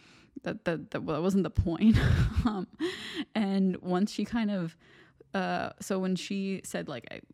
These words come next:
that to me, I really reflected back on myself and thought, "You know, she's right. I've had this issue for,"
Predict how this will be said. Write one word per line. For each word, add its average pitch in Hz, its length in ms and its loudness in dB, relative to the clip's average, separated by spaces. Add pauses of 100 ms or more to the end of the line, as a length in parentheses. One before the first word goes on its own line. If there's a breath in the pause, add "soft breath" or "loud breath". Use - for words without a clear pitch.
(200)
that 165 320 -6
to 180 100 -4
me, 180 360 0 (200)
I 170 500 -4 (640)
really 185 680 -2 (560)
reflected 175 600 -4
back 170 280 -4
on 196 100 0
myself 226 500 0
and 190 160 2
thought, 170 320 -2 (1500 soft breath)
"You 175 80 0
know, 175 160 2
she's 214 320 2
right. 156 420 -2
I've 160 180 -2
had 185 240 -4
this 294 240 -4
issue 170 540 -4 (640 soft breath)
for," 165 680 0